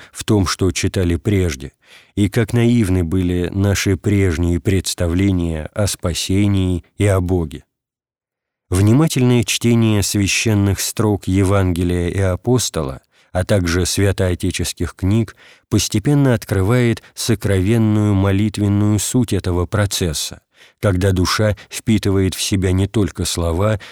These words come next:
но и благодатный смысл того, что они передают. Такое сосредоточенное чтение становится для молитвенника такой же молитвенной практикой, наравне с Иисусовой молитвой.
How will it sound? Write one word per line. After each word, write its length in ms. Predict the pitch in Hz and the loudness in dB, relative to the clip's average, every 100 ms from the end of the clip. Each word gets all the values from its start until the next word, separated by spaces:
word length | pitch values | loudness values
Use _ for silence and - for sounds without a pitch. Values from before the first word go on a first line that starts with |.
| - | -6
но 160 | 95 107 | 2 4
и 100 | 104 | 4
благодатный 840 | 85 101 98 104 98 104 - 98 92 | 2 2 2 2 2 -2 0 -2 0
смысл 580 | - 110 101 - 78 | 0 2 2 0 -6
того, 400 | 76 90 85 98 - - | -4 -2 0 0 -2 -8
что 300 | - 98 92 | -4 0 2
они 220 | 87 82 | 2 0
передают. 680 | - 90 90 92 87 69 - _ _ _ _ _ _ _ _ _ _ | -2 -2 0 0 -2 -6 -14 _ _ _ _ _ _ _ _ _ _
Такое 400 | - 98 151 147 | -4 2 4 4
сосредоточенное 1160 | 127 127 - 113 117 113 123 104 104 92 92 90 | 2 0 2 2 2 2 0 2 0 2 2 0
чтение 680 | - - 127 131 123 117 113 | -2 -4 0 2 4 2 0
становится 600 | - 104 123 127 123 107 | 0 2 2 2 0 -2
для 160 | 98 | 0
молитвенника 840 | 98 95 113 120 113 113 107 113 98 - _ | 2 2 0 0 0 0 0 -4 -4 -14 _
такой 420 | - 110 - 123 | -4 -2 2 4
же 160 | 98 92 | 4 2
молитвенной 640 | 92 95 95 87 95 101 | 2 2 0 0 0 0
практикой, 720 | 98 110 101 - 80 - - _ - | 0 0 0 -4 -12 -12 -18 _ 0
наравне 500 | 104 104 90 101 98 | 2 2 2 2 2
с 120 | - | 0
Иисусовой 600 | 98 - 95 - 90 90 | 0 0 -2 -2 -2 0
молитвой. 560 | 101 107 82 73 71 | 0 0 -2 -6 -14